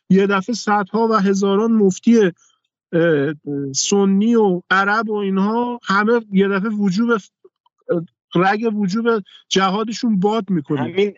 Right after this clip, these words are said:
Speaker 2: اه،
Speaker 1: اینجا
Speaker 2: ب-، یه پرانتز، آ-، آقای عبدی، همین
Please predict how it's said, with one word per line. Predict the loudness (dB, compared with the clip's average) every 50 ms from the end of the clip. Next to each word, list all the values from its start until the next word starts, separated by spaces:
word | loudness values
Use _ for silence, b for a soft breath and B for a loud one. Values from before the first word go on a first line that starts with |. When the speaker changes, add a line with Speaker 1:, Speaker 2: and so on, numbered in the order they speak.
| _ _ -10
Speaker 2:
اه، | -10 -6
Speaker 1:
اینجا | -2 0 2 2 2
Speaker 2:
ب-، | 0 -4 -10
یه | -10 -4 -2 -2 -2 -2 -2
پرانتز، | -2 0 0 0 0 0 -2 -2 -4 -4 -6 -12
آ-، | -16 -14 -16 -16 _ _ _ _
آقای | -10 -4 -2 0 2
عبدی، | 2 0 0 0
همین | -4 -4 -2 -2 0 2 2 0 0